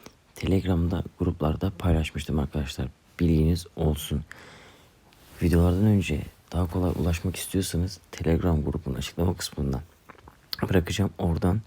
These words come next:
giriş yapabilirsiniz. Arkadaşlar, bu sitede pek bir anlatılım yok.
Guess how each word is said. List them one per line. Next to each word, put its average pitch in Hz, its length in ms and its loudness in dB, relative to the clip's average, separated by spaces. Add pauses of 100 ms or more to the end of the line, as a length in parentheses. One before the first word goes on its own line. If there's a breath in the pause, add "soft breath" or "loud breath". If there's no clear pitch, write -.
(680 loud breath)
giriş 104 340 -2
yapabilirsiniz. 82 800 0
Arkadaşlar, 87 540 -2
bu 92 60 -6
sitede 104 420 -2 (680 loud breath)
pek - 260 -12
bir 95 40 2
anlatılım 104 480 2
yok. 92 140 0